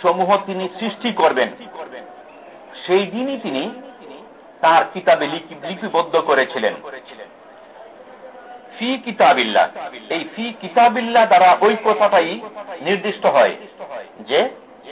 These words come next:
রুজে আজল, যেই দিন আল্লাহ সিদ্ধান্ত নিয়েছিলেন সৃষ্টি করবেন, সেই দিনই এটা নির্দিষ্ট করে দিয়েছেন বছরে বারোটি মাস। আর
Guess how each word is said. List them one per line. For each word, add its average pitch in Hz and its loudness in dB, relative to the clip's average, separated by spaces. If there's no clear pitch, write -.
রুজে 208 -2
আজল, 247 4
যেই 208 2
দিন 247 -2
আল্লাহ 226 2
সিদ্ধান্ত 208 0
নিয়েছিলেন 143 -4
সৃষ্টি 220 -6
করবেন, - 0
সেই 226 -2
দিনই 262 -6
এটা 226 0
নির্দিষ্ট 180 -2
করে 175 -4
দিয়েছেন 147 -2
বছরে 170 2
বারোটি 120 4
মাস। 104 -2
আর 170 4